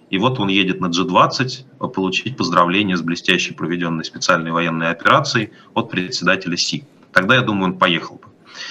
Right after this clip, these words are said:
А, он поехал бы, ему было бы что предложить, а, другим странам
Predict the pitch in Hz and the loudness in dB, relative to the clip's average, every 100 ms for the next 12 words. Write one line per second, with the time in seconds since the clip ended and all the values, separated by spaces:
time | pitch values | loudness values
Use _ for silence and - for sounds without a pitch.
0 | - - - - - - - _ - 113 | -12 -10 -8 -10 -12 -16 -20 _ 4 6
1 | 113 110 107 - 113 - 107 220 226 180 | 8 6 4 2 -2 2 4 4 2 0
2 | 127 117 117 110 87 101 90 82 87 - | 2 0 2 -2 -2 -2 -2 -4 -6 -4
3 | 90 90 87 80 90 92 90 - - - | -6 -4 -6 0 0 0 -2 -4 -6 -8
4 | - - 87 85 80 78 80 85 80 87 | -18 -12 -4 -2 0 0 0 -2 -4 -2
5 | 160 185 - 160 147 139 135 | 0 2 4 4 6 4 2